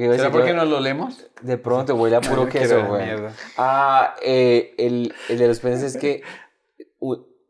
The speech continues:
Speaker 1: un pene flácido nunca te dice la verdad.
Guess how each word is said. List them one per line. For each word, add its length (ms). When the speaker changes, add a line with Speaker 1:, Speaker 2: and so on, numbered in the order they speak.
Speaker 1:
un 260
pene 300
flácido 540
nunca 400
te 80
dice 180
la 120
verdad. 500